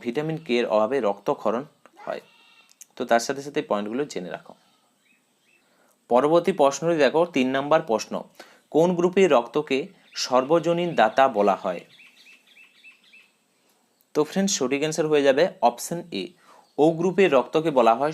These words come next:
সর্বজনীন দাতা, কারণ ও গ্রুপ সব গ্রুপের রক্তকে রক্ত দান করতে পারে। তার সাথে তোমরা মনে রাখবে, এ বি গ্রুপের রক্তকে বলা হয় সর্বজনীন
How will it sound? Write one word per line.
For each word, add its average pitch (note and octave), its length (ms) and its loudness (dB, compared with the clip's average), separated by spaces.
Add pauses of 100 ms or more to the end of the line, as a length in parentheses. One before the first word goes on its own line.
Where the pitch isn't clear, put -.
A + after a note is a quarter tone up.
সর্বজনীন C3+ 640 -2 (100)
দাতা, G2 240 0 (640)
কারণ C3+ 220 0 (260)
ও - 20 4 (140)
গ্রুপ C3+ 220 -2 (340)
সব D#3 240 0 (100)
গ্রুপের D#3 400 0
রক্তকে B2 420 0 (460)
রক্ত A#2 240 -2 (160)
দান G#2 120 2 (100)
করতে G#2+ 280 -6
পারে। F#2 180 -2 (1500)
তার C3 180 4
সাথে F#3 220 0
তোমরা F3 260 4
মনে D#3 200 2
রাখবে, A#2 220 2 (600)
এ - 20 4 (120)
বি F3+ 100 0 (100)
গ্রুপের D3+ 360 2
রক্তকে D3+ 340 0 (100)
বলা A2+ 200 6
হয় B2+ 140 2 (300)
সর্বজনীন D3 720 -2